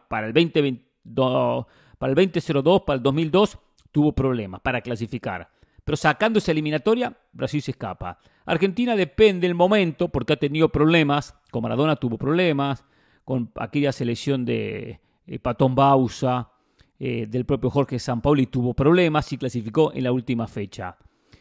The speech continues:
Eh, y tampoco se escapaba demasiado del quinto, del sexto, y hago referencia de esa selección que hoy estaría clasificando, el sexto, con este nuevo sistema de clasificación, mejor dicho, con este nuevos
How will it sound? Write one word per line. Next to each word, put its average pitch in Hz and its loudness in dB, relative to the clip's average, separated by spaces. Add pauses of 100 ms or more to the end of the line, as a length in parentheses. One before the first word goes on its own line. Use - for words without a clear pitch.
(300)
Eh, - -14
y 185 0
tampoco 202 2
se - -2
escapaba 160 0
demasiado 135 0
del 120 -4
quinto, 156 0
del 120 -2
sexto, - -2
y 127 -4
hago 151 4
referencia 147 0
de 127 -2
esa 139 -4
selección 151 0 (420)
que 165 2
hoy 170 6
estaría 147 0
clasificando, 117 -4 (200)
el 120 -10
sexto, - -10 (500)
con 120 -6
este 127 -2
nuevo 120 0 (180)
sistema 135 -2
de 127 -4
clasificación, 123 -4
mejor 147 0
dicho, 139 -2
con 135 -2
este 131 -4
nuevos 127 -2